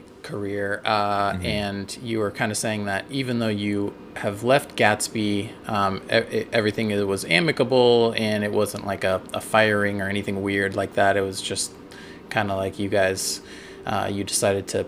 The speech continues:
Speaker 1: to part ways, and, um, and you're still gonna be working with Gatsby, and it's not like, "Hey, don't talk to me about Gatsby anymore," which, which I was excited to hear. <laughs>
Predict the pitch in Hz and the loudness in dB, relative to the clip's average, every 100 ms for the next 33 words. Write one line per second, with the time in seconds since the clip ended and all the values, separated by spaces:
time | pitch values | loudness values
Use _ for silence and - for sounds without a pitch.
0 | - - - 107 98 104 104 101 104 98 | -6 -18 -8 -4 0 2 2 2 -2 -4
1 | 95 - - - - - 101 92 113 110 | -6 -14 -20 -20 -18 -8 -6 -2 0 2
2 | - 175 147 117 113 113 117 101 101 104 | 6 8 8 6 6 4 2 0 4 4
3 | 98 - 98 95 95 - - - 101 95 | 4 0 -2 -2 -6 -10 -14 -8 -4 -4
4 | 95 92 95 98 113 95 - 101 95 - | -4 -6 -6 -6 0 0 0 -4 -4 -2
5 | 113 104 104 - 98 - 101 98 95 98 | 0 2 0 0 -2 -2 -2 0 2 2
6 | 85 101 98 98 95 95 104 95 - 120 | 2 -4 -4 -6 -6 -6 -6 -6 -4 2
7 | 120 120 110 - 127 110 110 107 98 98 | 6 6 4 4 6 6 6 6 6 10
8 | - 202 202 196 277 185 - - - - | 12 12 12 12 12 8 8 4 2 -4